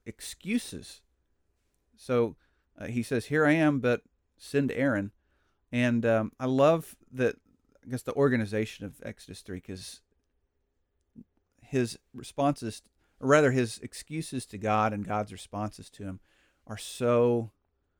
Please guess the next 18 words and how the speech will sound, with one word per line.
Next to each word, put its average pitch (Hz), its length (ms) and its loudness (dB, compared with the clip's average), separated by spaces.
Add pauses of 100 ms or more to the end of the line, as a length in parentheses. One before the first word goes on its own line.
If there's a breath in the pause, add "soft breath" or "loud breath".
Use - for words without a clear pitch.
(440)
applicable 139 720 -6 (960)
to - 120 -12
us 131 220 -4
today 135 280 2
as 135 120 -2
well. 135 260 0
So 131 200 0
maybe 143 200 4
we 156 140 2
could 107 240 -6
just 113 180 -16
go 123 140 4
through 127 160 -2
'em 120 60 2
one 120 160 2
by 113 140 4
one 110 400 0
and 95 200 -6